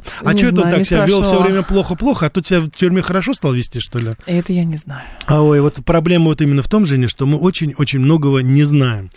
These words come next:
Speaker 2: Так.
Speaker 1: И это, кстати, проблема не наша, что мы так не знаем,
Speaker 2: Нет,
Speaker 1: а
Speaker 2: а
Speaker 1: это
Speaker 2: что вас
Speaker 1: проблема
Speaker 2: удив-
Speaker 1: власти.
Speaker 2: Что вас удивляет?
Speaker 1: Меня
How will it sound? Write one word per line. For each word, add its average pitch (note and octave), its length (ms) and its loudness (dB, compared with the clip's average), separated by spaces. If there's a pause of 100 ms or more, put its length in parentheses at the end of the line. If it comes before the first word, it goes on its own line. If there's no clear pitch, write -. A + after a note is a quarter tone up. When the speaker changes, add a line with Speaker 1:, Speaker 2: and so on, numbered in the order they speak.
Speaker 2:
Так. F3 260 0
Speaker 1:
И D3 100 2
это, F#3+ 220 -2
кстати, C#3+ 280 -4
проблема D#3+ 460 0
не F3 160 4
наша, C#3 360 2
что - 180 -4
мы A#2 100 0
так A#2+ 220 -6
не B2 120 0
знаем, A#2 280 0
Speaker 2:
Нет, - 80 0
Speaker 1:
а D3 40 0
Speaker 2:
а D3 40 2
Speaker 1:
это D3 120 -2
Speaker 2:
что - 80 0
вас D#3+ 140 0
Speaker 1:
проблема G#3+ 240 2
Speaker 2:
удив- F3 120 0
Speaker 1:
власти. B2+ 720 0 (160)
Speaker 2:
Что - 320 -12
вас F3 240 -8
удивляет? E3 480 -10
Speaker 1:
Меня E3 160 -6